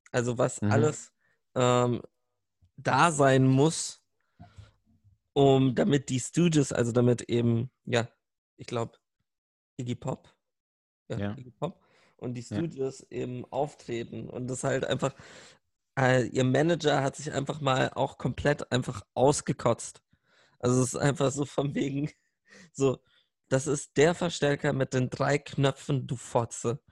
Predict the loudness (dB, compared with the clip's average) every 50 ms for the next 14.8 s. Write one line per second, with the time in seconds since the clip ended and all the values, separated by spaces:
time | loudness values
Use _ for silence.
0 | _ -20 -20 -20 -12 -8 -2 2 4 6 6 6 6 4 4 2 0 2 2 2
1 | 2 2 2 0 2 0 0 0 0 0 0 -2 -2 -8 -4 -4 -2 -2 0 0
2 | -2 -2 -4 -6 -8 -8 -8 -8 -10 -12 -12 -8 -6 -4 -4 -4 -4 -6 -10 -6
3 | -6 -6 -6 -4 -4 -4 -4 -4 -4 -4 -2 0 0 0 0 -2 -6 -16 -8 -4
4 | 0 0 0 0 -2 -6 -18 -20 _ -14 -10 -8 -8 -6 -4 -6 -6 -8 -12 _
5 | _ -18 -18 -16 -16 -14 -14 -12 -12 -14 -14 _ _ _ _ _ _ _ _ -16
6 | -10 -8 -8 -6 -6 -6 -6 -6 -6 -6 -4 -4 -6 -6 -8 -8 -8 -6 -6 -4
7 | -4 -6 -6 -6 -6 -4 -4 -6 -8 -12 -14 -10 -10 -10 -10 _ _ _ _ _
8 | _ _ _ _ -18 -14 -12 -12 -12 -12 -14 -14 _ -12 -6 -4 -4 -4 -4 -4
9 | -4 -4 -4 -4 -4 -4 -6 -6 -6 -8 -10 -12 -12 -12 -14 -14 -14 -8 -8 -8
10 | -6 -8 -10 -10 -8 -6 -6 -8 -8 _ _ _ _ _ _ _ _ _ -4 -2
11 | 0 0 0 0 -2 -2 -4 -6 -10 -14 _ _ -12 -8 -8 -8 -8 -10 -12 -8
12 | -4 -4 -2 -2 -2 -2 -2 -2 -2 -4 -8 _ _ _ _ _ _ _ _ _
13 | _ _ _ _ _ _ _ _ _ _ _ _ _ _ _ _ _ _ _ _
14 | _ -16 -10 -8 -6 -4 -4 -4 -4 -4 -4 -4 -6 -8 -10 -12